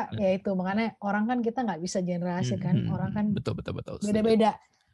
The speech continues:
Speaker 2: Apa background keluarganya seperti apa, lingkungannya
Speaker 1: Hmm.
Speaker 2: seperti apa, kita kan nggak tahu.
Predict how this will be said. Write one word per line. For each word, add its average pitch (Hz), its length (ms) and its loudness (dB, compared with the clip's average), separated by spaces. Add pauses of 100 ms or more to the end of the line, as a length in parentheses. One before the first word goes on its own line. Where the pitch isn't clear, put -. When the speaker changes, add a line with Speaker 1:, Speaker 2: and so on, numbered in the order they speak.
(140)
Speaker 2:
Apa 208 280 -2
background 185 600 2
keluarganya 185 480 0
seperti 185 320 -6
apa, 208 500 -2
lingkungannya 185 380 2
Speaker 1:
Hmm. - 80 0
Speaker 2:
seperti - 240 -4
apa, 202 240 0
kita 196 160 -2
kan 202 140 -2
nggak 170 180 -6
tahu. 170 400 -6